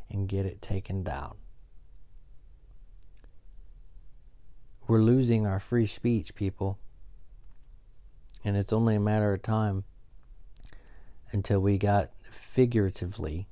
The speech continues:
not literally, we got someone breathing down our necks, you know, saying, "You can't post this, you can't say this, you can only say this,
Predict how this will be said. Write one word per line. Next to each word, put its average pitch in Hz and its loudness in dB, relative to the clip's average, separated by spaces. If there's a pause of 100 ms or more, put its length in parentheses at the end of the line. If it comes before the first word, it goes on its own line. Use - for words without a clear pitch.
not 107 2
literally, 95 0 (160)
we 110 4
got 101 4
someone 104 2
breathing 104 4
down 104 2
our 98 0
necks, 101 -2 (1120)
you 104 0
know, 101 4
saying, 95 0
"You 147 6
can't 117 2
post 131 0
this, - -8
you 123 2
can't - -2
say 113 2
this, - -8 (240)
you 113 0
can 107 0
only 113 4
say 95 -2
this, 98 -4